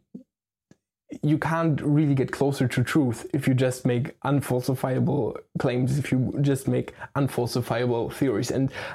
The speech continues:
our goal is to get closer to truth. And yeah, with this, this is not possible. So what is a good theory? A good theory is falsifiable, because with falsifiable theories, you can get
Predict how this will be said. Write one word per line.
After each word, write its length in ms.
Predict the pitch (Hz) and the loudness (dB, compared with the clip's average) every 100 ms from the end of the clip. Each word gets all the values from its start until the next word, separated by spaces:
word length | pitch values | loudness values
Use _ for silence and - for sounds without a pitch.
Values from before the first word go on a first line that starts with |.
| - | -2
our 140 | 135 | 2
goal 260 | 139 139 135 | 4 2 2
is 200 | 160 - | 0 -2
to 140 | - | 0
get 300 | 135 135 - - | 0 0 -8 -4
closer 380 | - 131 - | 0 0 0
to 180 | 127 - | -2 -2
truth. 400 | - 127 120 - - - | -2 -2 -2 -6 -12 -6
And 540 | 127 120 120 123 120 | -2 0 2 2 2
yeah, 240 | 113 - - _ | 0 -4 -8 _
with 240 | 175 139 | -2 0
this, 280 | 139 127 - - - - - | 2 0 -4 -14 -16 -18 -6
this 140 | - 131 | 2 2
is 200 | 123 - | 2 0
not 340 | 123 120 - - _ | 0 0 -4 -12 _
possible. 480 | 127 117 110 - - - - | -4 -2 -2 -2 -6 -12 -8
So 400 | 151 147 147 - - - | -2 0 0 -2 -14 -2
what 140 | 156 | 0
is 140 | 156 | 2
a 60 | 135 | 4
good 220 | 156 196 | 2 2
theory? 360 | - 185 196 185 | 0 2 2 2
A 100 | 151 | 4
good 340 | 135 180 175 | 4 2 0
theory 420 | - 156 147 147 139 | 0 2 4 4 2
is 360 | 147 139 139 135 | 2 2 2 -2
falsifiable, 840 | - 120 123 123 120 117 95 104 123 | -2 -2 0 -2 0 0 0 0 0
because 500 | 131 135 147 - - - | 0 0 0 -2 -8 -2
with 340 | 131 120 - - | 2 2 -2 -12
falsifiable 680 | - 131 135 135 135 156 175 | -2 -2 0 -2 0 0 0
theories, 640 | 175 151 151 147 147 160 135 | 0 2 4 2 -2 -4 -2
you 60 | |
can 260 | - 131 147 | -2 0 0
get 260 | 127 - | 0 -4